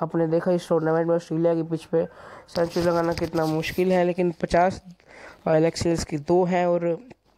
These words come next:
मोहम्मद रिजवान की एक पचास है। तो चलिए दोस्तों, हम आपको आग-, आगे लेके चलते हैं इनके सिक्सेस,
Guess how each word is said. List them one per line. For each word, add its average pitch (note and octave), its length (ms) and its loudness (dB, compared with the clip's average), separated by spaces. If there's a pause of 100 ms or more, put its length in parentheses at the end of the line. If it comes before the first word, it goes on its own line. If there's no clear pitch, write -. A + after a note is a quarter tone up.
(460)
मोहम्मद E3 360 2
रिजवान D#3+ 380 2
की D#3+ 160 -2
एक E3 260 0
पचास C#3+ 380 0
है। C3+ 120 -6 (400)
तो F3+ 80 2
चलिए G3 280 2
दोस्तों, G3 380 -2
हम F3+ 140 0
आपको E3+ 240 -2
आग-, F3 180 -2 (120)
आगे E3 160 0
लेके F3 220 0
चलते E3+ 300 -2
हैं F3 100 2
इनके E3 200 0
सिक्सेस, F3+ 640 -2